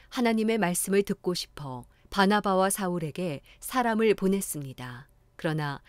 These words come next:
엘루마라고도 하는 이 마술사가 그들을 막으며 총독이 믿음을 갖지 못하게 하려고 애를 썼습니다. 그러자 바울이라고도 하는 사울이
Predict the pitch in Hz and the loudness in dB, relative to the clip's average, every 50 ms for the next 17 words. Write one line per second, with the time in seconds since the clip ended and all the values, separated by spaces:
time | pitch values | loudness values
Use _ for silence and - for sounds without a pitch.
0 | - - _ - 190 196 214 214 220 208 208 208 202 196 180 175 - 180 - 180 | -20 -20 _ 2 4 4 6 6 4 2 2 2 0 0 -2 -4 -4 -6 -4 -4
1 | 160 151 151 180 190 180 - 185 196 202 190 160 151 165 - - 202 190 196 - | -4 -2 -2 -2 -2 -2 -2 -2 -2 0 0 -2 -2 -4 -4 -2 -4 -4 -4 -4
2 | - 147 139 - 131 135 135 131 - _ _ _ _ _ - 196 175 214 202 202 | -6 -8 -8 -8 -12 -12 -14 -16 -20 _ _ _ _ _ -4 0 4 4 4 6
3 | 208 202 190 175 160 - 170 156 151 147 143 139 139 - _ _ - - 254 240 | 4 2 2 0 -4 -6 -6 -6 -4 -4 -4 -6 -6 -10 _ _ -4 0 2 2
4 | 233 214 226 202 - 226 226 226 202 160 160 196 185 233 226 226 226 220 - 180 | 4 4 2 0 2 0 0 2 2 4 2 2 4 4 2 2 2 0 -2 -6
5 | 170 - - 208 180 175 185 - - 202 190 - 185 165 147 - 139 127 - 135 | -6 -4 -4 -2 0 0 0 -2 -4 -8 -8 -6 -6 -6 -6 -8 -10 -10 -8 -8
6 | 131 131 - _ _ _ - 160 180 185 202 208 202 - 208 196 - - 175 156 | -8 -8 -10 _ _ _ 0 2 2 4 4 2 0 0 -6 -6 -6 -6 -8 -8
7 | 143 139 - - 123 123 120 131 - _ _ _ _ _ _ _ - - 175 156 | -10 -12 -12 -14 -14 -14 -14 -16 -20 _ _ _ _ _ _ _ -2 -2 0 0
8 | - 170 156 147 139 - _ - - - - - 190 196 196 214 220 214 214 202 | 0 -2 -4 -4 -4 -8 _ -20 -20 -20 -12 -2 2 4 4 6 4 2 0 -2
9 | 196 190 180 190 170 190 180 180 175 190 208 220 - 233 233 214 202 180 - 147 | -2 -4 -4 -4 -4 -4 -2 -2 -2 -2 -4 -4 -4 -6 -6 -4 -4 -6 -6 -6
10 | 131 127 120 | -8 -8 -10